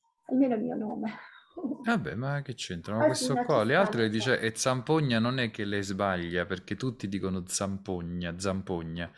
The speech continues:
Speaker 1: Eh,
Speaker 2: Però
Speaker 1: eh.
Speaker 2: secondo la dizione, visto che stiamo facendo un
Speaker 1: Eh,
Speaker 2: corso di
Speaker 1: certo, sì.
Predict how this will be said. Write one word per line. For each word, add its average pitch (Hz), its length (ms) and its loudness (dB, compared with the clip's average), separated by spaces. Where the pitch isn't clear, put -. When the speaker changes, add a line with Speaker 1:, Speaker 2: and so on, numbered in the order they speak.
Speaker 1:
Eh, 277 60 4
Speaker 2:
Però 135 200 8
Speaker 1:
eh. 104 40 0
Speaker 2:
secondo 123 540 4
la 98 80 6
dizione, 113 580 -2
visto - 360 -10
che 80 100 -10
stiamo 78 320 -6
facendo 80 540 -4
un 76 60 -6
Speaker 1:
Eh, 76 40 -8
Speaker 2:
corso 92 380 0
di 101 100 -2
Speaker 1:
certo, 127 80 0
sì. 160 60 2